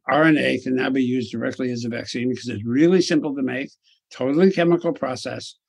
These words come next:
and it's really fast and flexible. But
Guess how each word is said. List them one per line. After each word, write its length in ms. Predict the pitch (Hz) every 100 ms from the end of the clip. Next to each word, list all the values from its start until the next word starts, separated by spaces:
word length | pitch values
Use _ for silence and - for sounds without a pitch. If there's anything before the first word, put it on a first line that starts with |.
| _ _ -
and 80 | 135
it's 160 | 123
really 240 | 143 156 151
fast 400 | 139 139 131 -
and 160 | 117
flexible. 500 | - 113 - - - _ _ _ _ _ _ _ _ _ _ _ _
But 300 | 147 190 -